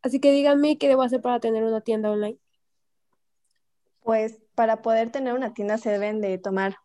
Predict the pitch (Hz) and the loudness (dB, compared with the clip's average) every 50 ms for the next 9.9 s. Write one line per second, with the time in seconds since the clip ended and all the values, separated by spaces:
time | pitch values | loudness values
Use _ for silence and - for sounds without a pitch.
0 | _ _ - 202 202 226 247 254 233 233 233 - - 214 202 190 202 208 - - | _ _ -2 2 4 6 6 6 6 4 2 -2 -2 -2 2 4 2 2 2 -2
1 | - _ - 214 196 190 - - - 196 202 196 202 - 220 240 339 - _ _ | -20 _ -6 -2 -2 -2 -2 2 4 4 4 4 2 0 0 -2 -2 -4 _ _
2 | _ _ _ _ _ _ _ _ - 233 208 214 208 214 226 220 214 214 220 226 | _ _ _ _ _ _ _ _ 2 4 4 4 2 2 2 2 2 2 4 4
3 | 233 240 240 233 202 190 190 196 196 196 - 208 214 214 202 - 214 214 214 214 | 6 6 6 6 4 2 2 0 -2 -2 -4 -4 -4 -4 -4 -4 -6 -6 -6 -6
4 | 202 - 196 196 190 190 - _ - 196 202 190 - 202 202 202 208 208 208 214 | -6 -2 -2 -2 -2 -2 -4 _ -8 -6 -6 -2 0 2 2 4 2 2 2 -2
5 | 247 247 - _ _ _ _ _ _ - 220 208 202 202 196 196 202 196 190 196 | -2 -4 -8 _ _ _ _ _ _ 0 0 2 4 2 2 2 0 0 0 -2
6 | 196 202 - 285 311 320 - _ _ _ _ _ _ - 214 208 208 214 - _ | -4 -2 -2 -4 -4 -4 -8 _ _ _ _ _ _ 0 0 2 2 0 -2 _
7 | - 240 240 247 220 190 - 196 196 196 196 196 196 208 220 233 233 254 240 240 | -2 -2 0 0 -2 -4 -4 -4 -6 -2 -4 -4 -2 -2 -2 0 0 0 0 0
8 | 214 202 190 196 190 196 190 185 185 - 208 202 208 202 202 196 196 196 - - | 0 -2 -4 -6 -6 -4 -4 -4 -4 -4 -4 -4 -4 -6 -6 -4 -6 -4 -2 -2
9 | 208 202 202 196 - 180 - - 185 185 - 302 320 269 262 285 320 - | -2 0 -2 -4 -6 -10 -8 -8 -8 -2 0 2 2 2 2 -2 -4 -10